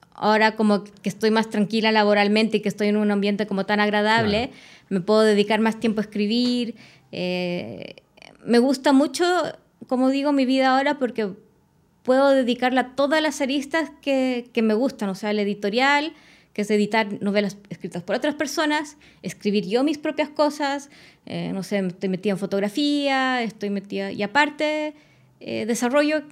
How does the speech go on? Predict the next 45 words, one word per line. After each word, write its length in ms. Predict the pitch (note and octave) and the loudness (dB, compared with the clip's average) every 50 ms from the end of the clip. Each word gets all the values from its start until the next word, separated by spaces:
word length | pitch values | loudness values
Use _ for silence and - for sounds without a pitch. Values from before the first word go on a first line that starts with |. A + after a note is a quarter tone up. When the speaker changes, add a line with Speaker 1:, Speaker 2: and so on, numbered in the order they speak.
| - - | -16 -10
Speaker 1:
y 80 | - G#3 | -4 -2
me 80 | G#3 G#3 | 0 0
gusta 260 | A3 C4 C4 - D4 | 0 0 -2 -2 -4
desarrollar, 480 | B3+ C4+ C4+ B3+ C4 C#4 C#4+ D4+ D4 C#4+ | -2 -2 -4 -6 -4 -2 0 0 0 0
estoy 180 | C4 C4 A#3+ A#3 | -2 -2 -2 -2
en 60 | G#3+ G#3+ | 0 0
un 80 | A3 G#3+ | -2 -2
buen 120 | A#3+ A#3+ | -2 -2
equipo, 540 | A#3+ A#3+ - D4+ D#4 - - D4+ D4 D#4 D4+ - - _ _ _ _ _ _ | -2 -2 -2 -4 -4 -2 -2 -4 -4 -4 -6 -10 -20 _ _ _ _ _ _
pero 140 | - G#3+ G#3 | 0 0 2
llegan 440 | G#3+ A3+ B3 B3+ B3 A#3+ A#3 - - - | 2 2 2 2 2 0 -2 -4 -8 -6
las 160 | - G#3 G3+ | -4 -2 0
seis 160 | - C4+ C4 | 2 2 2
de 60 | B3 A#3+ | 2 2
la 80 | A#3+ | 2
tarde, 220 | A#3+ C#4 C4+ C4+ C4+ | 0 0 0 0 0
yo 60 | A#3+ B3 | 0 0
cierro 180 | - B3+ B3+ | 0 0 0
mi 100 | A#3+ A#3+ A#3 | 2 0 0
computadora 420 | A#3 G3+ G3+ G#3 A3+ A#3 B3 B3+ | 0 -2 -2 -2 -2 -2 0 0
y 40 | C4+ | 2
me 80 | B3 | 2
olvido. 280 | A#3 G#3 F#3 D#3+ D#3+ D#3+ | 2 2 0 -2 -2 -4
Speaker 2:
Y 60 | - A#2 | -8 -6
te 100 | - B2+ | -2 -2
dedicas 440 | A#2+ A#2 A2+ A2+ A2 G#2+ - B2 A#2+ | 0 0 0 0 -2 -2 -2 -2 0
a 100 | C3 B2+ | 0 -2
tu, 320 | - A2+ G2+ F#2 E2 D#2 - | -2 -4 -6 -6 -8 -10 -12
a 100 | - F#2+ | -6 0
tu 120 | - B2 | 2 4
vida, 380 | C3 C#3 C#3 C3+ A#2+ G#2+ F#2+ F2+ | 6 8 8 6 6 4 0 -4
por 140 | F2+ G#2+ A2+ | -6 -6 -4
así 240 | A2 G#2 - - A2+ | -4 -4 -4 -4 -2
decirlo. 320 | A#2 A2+ G#2+ - - G#2+ | -2 -2 -4 -4 -4 -6
Speaker 1:
Exactamente. 500 | G2 - D3 A3 G#3 G#3+ - G#3 G3 E3 | -4 -2 -2 -4 -4 -2 -2 -2 0 0
Speaker 2:
¿Cómo 120 | F3 F#3+ G3+ | 0 0 0
hace 140 | F#3+ - A3 | 0 0 -2
una 180 | G#3+ G#3 G3+ | -2 -2 0
persona, 480 | F3 D3 C3+ - - D3+ D3 D3 E3 E3 | 2 2 2 2 2 2 2 2 2 2
un 140 | D3+ C3 B2 | 0 0 2
perfil 580 | D#3 D3+ D3 C#3 - D#3 D3 D3 D3+ D3+ D3 - | 2 2 2 2 2 0 2 0 0 -4 -6 -4
tan 160 | - D3 C#3+ C3 | 0 2 4 4
inquieto 560 | B2 A2+ G2+ - C#3+ C3+ B2+ B2+ B2+ D3 C#3+ | 4 2 0 2 4 4 4 4 2 2 0
como 240 | D3 D#3 C#3 B2 A#2 | 2 2 2 0 0
tú? 320 | G2+ - C3+ C3 C#3+ E3+ | 0 0 0 0 0 -2